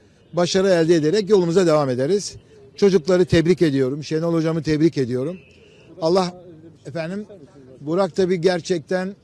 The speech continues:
e, zaten Fransa'da Lille takımında da formdaydı. Öyle haberlerini hep izliyorduk kendilerinin. Ve burada da o performansı ortaya koydu. Ve tabii hat-trick yaparak, üç gol atarak ve ona da Hakan kardeşi de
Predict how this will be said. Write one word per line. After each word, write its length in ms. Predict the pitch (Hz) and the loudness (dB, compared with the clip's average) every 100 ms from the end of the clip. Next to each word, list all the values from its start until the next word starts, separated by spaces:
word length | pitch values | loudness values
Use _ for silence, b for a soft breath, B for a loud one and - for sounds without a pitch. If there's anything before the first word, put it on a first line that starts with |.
| b b b 156 | b b b -6
e, 300 | 160 156 156 | -2 -2 -2
zaten 500 | 147 170 165 175 170 | 0 -2 -2 -4 -6
Fransa'da 600 | - 165 170 165 170 160 | -6 -4 -4 -4 -2 0
Lille 300 | 160 160 175 | 0 0 -2
takımında 500 | 175 143 160 160 156 | -2 -4 -6 -4 -4
da 100 | 156 | -4
formdaydı. 800 | - 156 165 160 165 139 123 127 _ b b b b | -4 -4 -2 -2 -2 -2 -6 -10 _ b b b b
Öyle 280 | 156 160 160 | -2 0 0
haberlerini 680 | 156 131 143 151 147 156 165 | 0 -4 -2 -2 0 -2 -2
hep 180 | 165 165 | -4 -6
izliyorduk 560 | 147 143 180 147 131 | -6 0 2 2 -2
kendilerinin. 680 | 135 127 120 117 117 160 196 _ b b b 175 | -6 -6 -6 -6 -6 -8 -12 _ b b b -6
Ve 120 | 175 | 2
burada 260 | 180 180 | 2 4
da 120 | 180 180 | 2 2
o 100 | 170 | 0
performansı 720 | 175 160 170 165 165 151 170 | -2 0 -2 -4 -6 -6 -4
ortaya 380 | 160 147 160 160 | -4 -2 -2 0
koydu. 480 | 143 123 120 180 - b b b - | -2 -2 -4 -8 -10 b b b -6
Ve 140 | 170 | -6
tabii 240 | 160 165 160 | -2 -2 -2
hat-trick 440 | 175 - 156 131 | -4 -4 -8 -4
yaparak, 340 | 143 147 147 135 | -4 -2 -6 -4
üç 180 | 214 - | -8 -6
gol 160 | 160 156 | 0 0
atarak 420 | 143 139 151 180 - - b b b | 0 -2 -2 -6 -12 -20 b b b
ve 60 | 160 | 0
ona 260 | 160 170 | 2 2
da 140 | 170 151 | 0 2
Hakan 360 | 160 180 175 | 2 2 0
kardeşi 480 | 156 147 151 143 160 | 0 0 -2 -4 -2
de 160 | 147 | -2